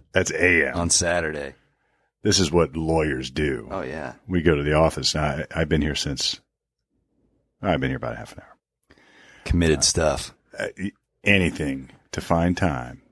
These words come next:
Speaker 1: to keep feeding the beast here.
Speaker 2: Hmm.
Speaker 1: Keeping the podcast going. We gotta finish what we started, though.
Speaker 2: Dude, I, I gotta say,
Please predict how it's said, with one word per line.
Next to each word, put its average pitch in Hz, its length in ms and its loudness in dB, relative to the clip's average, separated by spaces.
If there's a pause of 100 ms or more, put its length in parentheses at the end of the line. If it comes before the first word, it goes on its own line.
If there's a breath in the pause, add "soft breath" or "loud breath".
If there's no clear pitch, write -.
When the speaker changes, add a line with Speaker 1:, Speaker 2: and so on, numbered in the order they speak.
(180)
Speaker 1:
to - 100 -16
keep - 240 -8
feeding 80 260 -4
the 76 80 -4
beast 71 300 -6
here. 64 260 -14 (400)
Speaker 2:
Hmm. 95 380 4
Speaker 1:
Keeping 80 240 -2
the 80 80 -4
podcast 76 640 -4
going. 80 240 -4
We 98 80 -2
gotta 120 140 4
finish 117 280 2
what 101 100 4
we 90 80 2
started, 92 360 2
though. 64 180 -8 (760 loud breath)
Speaker 2:
Dude, 95 300 -2 (100)
I, 90 140 -6 (120)
I - 180 -6
gotta 90 160 0
say, 80 560 -4